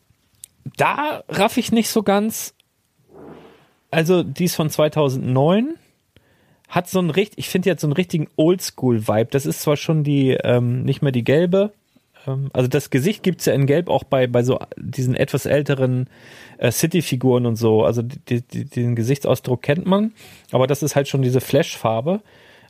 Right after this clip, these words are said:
Ähm, was ich hier nicht so ganz raffe, also die müsste eigentlich auch viel, viel teurer sein, aber die, des Rätsels Lösung ist wahrscheinlich so im Einzel-, wenn man sich die Einzelteile anguckt, dann sieht man, dass beispielsweise der Oberkörper noch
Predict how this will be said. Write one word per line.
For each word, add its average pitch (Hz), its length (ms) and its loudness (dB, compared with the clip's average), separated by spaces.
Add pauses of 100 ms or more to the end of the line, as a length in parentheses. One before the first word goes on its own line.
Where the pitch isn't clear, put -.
(280)
Ähm, 139 300 0 (240)
was 147 260 -2
ich 170 80 -4
hier 214 160 0
nicht 220 160 -2
so 190 80 0
ganz 165 380 0
raffe, 240 380 -2 (160)
also 139 140 0
die 151 120 2
müsste 170 260 2
eigentlich 151 180 0
auch - 120 0
viel, 175 180 0
viel 156 140 -2
teurer 170 340 0
sein, 131 220 2
aber 135 260 0 (460)
die, 127 300 4 (180)
des 127 320 -4
Rätsels 160 340 -2
Lösung 160 260 2
ist 147 140 -2
wahrscheinlich 147 380 0
so - 100 0
im 135 80 0
Einzel-, 160 380 0
wenn 139 100 0
man 135 80 -2
sich 143 140 0
die - 100 0
Einzelteile 123 540 0
anguckt, 127 420 -4
dann 131 80 0
sieht 160 240 -4
man, 175 280 0 (280)
dass - 160 -4
beispielsweise 143 880 0 (380)
der 120 380 4
Oberkörper 143 760 0 (960)
noch 131 140 -4